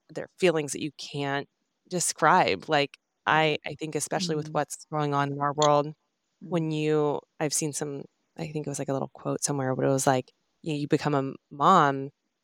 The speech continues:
Speaker 1: you become, like, an every mom. Like, you relate to other moms in such a
Speaker 2: Mm-hmm.
Speaker 1: deeper way. You see children, you see <laughs> the world differently. Like, the mother in you is just, like,
Speaker 2: Mm-hmm.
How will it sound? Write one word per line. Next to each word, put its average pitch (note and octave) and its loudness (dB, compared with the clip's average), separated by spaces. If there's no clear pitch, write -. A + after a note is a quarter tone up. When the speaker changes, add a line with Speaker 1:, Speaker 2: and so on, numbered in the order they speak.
Speaker 1:
you E3 -2
become, E3 0
like, D3+ 0
an D#3 0
every D#3+ 2
mom. - 0
Like, D#3+ -6
you D#3 2
relate D3 2
to - 0
other C#3+ 2
moms C#3 0
in C3 -4
such - -2
a D#3 2
Speaker 2:
Mm-hmm. - -10
Speaker 1:
deeper C#3+ 0
way. C#3+ 4
You D#3 2
see C#3+ 0
children, E3+ 8
you D#3+ 6
see E3+ 4
<laughs> F3 12
the E3 8
world E3+ 10
differently. C3 6
Like, - 2
the C#3 6
mother C#3 4
in C3+ -2
you C3+ 0
is B2+ -2
just, - -4
like, - -2
Speaker 2:
Mm-hmm. - -18